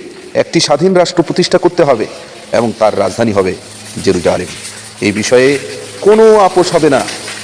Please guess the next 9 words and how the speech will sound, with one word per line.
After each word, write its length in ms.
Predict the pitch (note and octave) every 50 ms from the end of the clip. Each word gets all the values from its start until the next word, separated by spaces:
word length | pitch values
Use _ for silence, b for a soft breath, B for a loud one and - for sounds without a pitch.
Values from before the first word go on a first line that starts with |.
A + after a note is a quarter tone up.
| - F#2+ G2
যতক্ষণ 520 | A2 A2 - D3 - - - - C3+ B2 -
পর্যন্ত 400 | - A2 G#2 - A#2+ A2 F#2+ -
এই 260 | G#2 - - G#2+ G#2 - -
পরিকল্পনা 520 | G2+ G2+ G2 - G#2 G2+ F#2 G#2 G2 F#2+
বাস্তবায়িত 580 | G2 G#2 F#2+ - - G#2+ G2 G2+ F#2+ F#2+ - F#2+
না 200 | F#2+ F#2 F#2+ G#2
হয়। 320 | G#2 A2 B2 C3+ D#3 F3 E3+ - - - - - - - -
সৌদি 320 | - - G#2+ A2+ G2 G#2 G2
আরব 160 | F#2+ G2